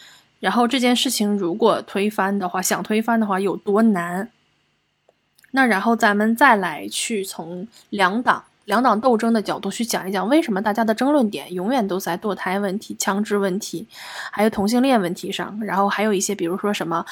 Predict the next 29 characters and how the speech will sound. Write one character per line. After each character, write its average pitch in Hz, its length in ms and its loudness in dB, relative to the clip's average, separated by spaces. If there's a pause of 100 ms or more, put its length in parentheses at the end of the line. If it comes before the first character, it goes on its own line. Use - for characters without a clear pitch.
(120)
男 185 200 -2
性， 220 320 0 (380)
啊， 175 240 0
什 - 140 -10
么， - 180 -6 (400)
啊， 127 420 0 (220)
转 185 260 2
性 311 220 2
别 202 140 4
的 220 80 2
男 180 180 0
性 240 160 2
能 208 140 4
不 254 40 2
能 277 140 2
进 294 160 2
女 208 100 2
厕 285 160 0
所 - 160 -2
这 196 120 -6
些 202 240 2
细 240 240 0
枝 277 100 -2
末 294 220 4
节 - 120 -6
的 196 120 -4
问 214 160 -4
题 208 160 -12
上。 - 180 -10